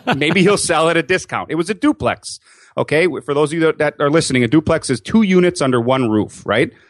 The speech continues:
So the bottom line is I, I, he was asking sixty-nine thousand. I write him an offer for seventy-seven thousand, but I needed him to credit me eight thousand dollars for the down payment and repairs and miscellaneous things 'cause, again, I didn't have any money.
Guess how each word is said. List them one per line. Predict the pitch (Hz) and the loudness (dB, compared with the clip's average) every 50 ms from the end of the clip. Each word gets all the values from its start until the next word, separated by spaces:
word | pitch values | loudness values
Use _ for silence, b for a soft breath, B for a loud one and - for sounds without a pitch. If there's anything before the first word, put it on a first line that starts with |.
| b b b b | b b b b
So | b - - 156 143 139 135 127 - b b b b b b b b | b -2 0 2 4 4 2 0 -2 b b b b b b b b
the | 143 | -4
bottom | - 156 151 165 190 208 196 | -2 0 0 0 0 2 2
line | 170 156 147 147 | 0 0 0 -2
is | 147 147 135 - - | -4 -4 -6 -8 -6
I, | 127 123 117 104 _ _ _ - | -6 -6 -6 -8 _ _ _ -4
I, | 131 123 120 123 123 120 120 - - | -2 -2 0 0 0 -2 -4 -6 -10
he | - - 165 190 | -8 -4 -2 0
was | 202 156 | 0 0
asking | 160 156 139 - 135 117 | 0 0 0 -2 -4 -2
sixty-nine | - - 190 - - 190 175 165 165 | -2 -2 -4 -2 0 0 2 2 2
thousand. | - - 123 101 98 90 85 71 - - _ _ _ _ - | 0 0 0 0 0 -2 -4 -10 -14 -16 _ _ _ _ -6
I | - 127 165 214 | -4 -2 0 2
write | 233 233 220 208 196 | 2 2 2 4 2
him | 185 | 2
an | 170 156 | 2 2
offer | 151 151 147 - 151 | 2 2 2 0 -2
for | 127 - 127 | -2 -2 -4
seventy-seven | 110 - - - - 139 143 165 175 170 196 190 - - - - 208 208 190 120 101 82 78 - - _ _ - | -6 -6 -4 -2 -2 0 0 0 0 0 0 -2 -2 -4 -2 0 0 0 0 -2 -4 -6 -6 -10 -16 _ _ -2
thousand, | 131 107 98 95 90 90 90 85 113 - _ _ _ - B B B B B | 0 0 0 0 -2 -4 -8 -10 -12 -14 _ _ _ -20 B B B B B
but | 143 139 | -4 -2
I | 139 | 0
needed | 139 143 156 160 165 143 | 0 2 2 2 2 2
him | 139 151 151 | 0 0 -2
to | 135 | -2
credit | - - - 170 175 175 160 - | -4 -4 -2 0 0 0 0 0
me | 123 117 | 0 0
eight | 117 117 - | 0 -2 -2
thousand | - 123 113 113 107 120 110 | 0 0 2 2 2 2 0
dollars | 107 104 101 104 107 104 - | 0 2 2 2 0 0 -2
for | - 117 | -4 -6
the | 104 107 | -4 -4
down | 95 107 101 101 98 | -2 -2 -2 0 0
payment | - 104 101 98 98 101 101 | 0 0 0 2 0 0 0
and | 98 104 | 0 -2
repairs | 104 95 - - 101 95 98 95 92 | -2 -2 0 0 2 2 2 2 2
and | 95 | 0
miscellaneous | 98 104 98 - 107 101 98 98 95 92 - | 0 0 0 0 0 2 2 2 2 0 0
things | - 175 175 135 107 - | 2 2 2 2 2 0
'cause, | - 110 104 | 0 -2 0
again, | 117 113 143 120 104 | 0 0 0 0 0
I | 101 101 | 0 2
didn't | 107 101 104 | 2 0 0
have | 101 | 0
any | 95 101 | 0 0
money. | 101 120 151 147 90 71 | 0 0 0 0 -2 -6